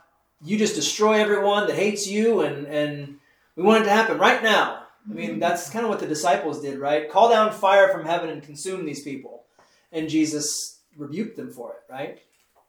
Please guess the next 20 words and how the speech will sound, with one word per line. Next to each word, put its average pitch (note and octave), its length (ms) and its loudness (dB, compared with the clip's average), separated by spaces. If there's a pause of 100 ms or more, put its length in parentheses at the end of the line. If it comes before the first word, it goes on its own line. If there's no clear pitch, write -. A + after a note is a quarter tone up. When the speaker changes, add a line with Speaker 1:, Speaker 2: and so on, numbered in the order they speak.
(600)
Speaker 1:
Um, B2+ 600 -4 (880)
it D#3 100 4
was, D3+ 280 8
it D#3+ 60 2
was, D3 260 0
it D#3 40 -2
was D3 140 -4
not D#3+ 220 -2
something D3+ 380 -6
that C3 240 -4
was B2+ 300 -8
given C#3+ 340 -6
for C3+ 120 -8
him C#3 200 -8
to B2 120 -12
do. D#3 300 4
It D3 140 2
wasn't D#3+ 320 4
the C#3 80 -8
time C#3 500 0